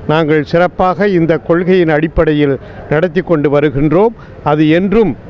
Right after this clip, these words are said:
தொடர்ந்து பணியாற்றிட இறைவன் அருள் பெற உங்கள் அனைவரையும், முன்னாள் மாணவர்களாகிய உங்கள் அனைவரையும் வாழ்த்தி,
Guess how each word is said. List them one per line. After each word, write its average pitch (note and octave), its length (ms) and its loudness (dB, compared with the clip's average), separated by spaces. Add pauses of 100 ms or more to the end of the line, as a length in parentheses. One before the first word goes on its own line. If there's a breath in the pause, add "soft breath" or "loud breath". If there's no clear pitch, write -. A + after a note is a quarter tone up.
(120)
தொடர்ந்து F#3+ 640 2 (200)
பணியாற்றிட E3 840 0 (300 loud breath)
இறைவன் F3+ 460 2
அருள் E3 340 2
பெற D3+ 420 0 (500 loud breath)
உங்கள் E3 400 2
அனைவரையும், E3 640 2
முன்னாள் F3 400 2
மாணவர்களாகிய D3 680 0
உங்கள் C#3 260 0
அனைவரையும் D3+ 600 0
வாழ்த்தி, F#3+ 680 0